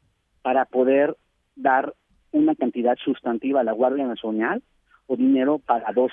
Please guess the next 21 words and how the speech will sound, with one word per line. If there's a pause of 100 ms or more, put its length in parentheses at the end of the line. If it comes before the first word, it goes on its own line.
Bocas, (500)
pero
pichicatean
el
recurso (540)
para
tener (600)
vacunas (180)
para
los
jóvenes
de
dieciocho
a
doce
años, (320)
perdón,
pero
eso
es
inaceptable.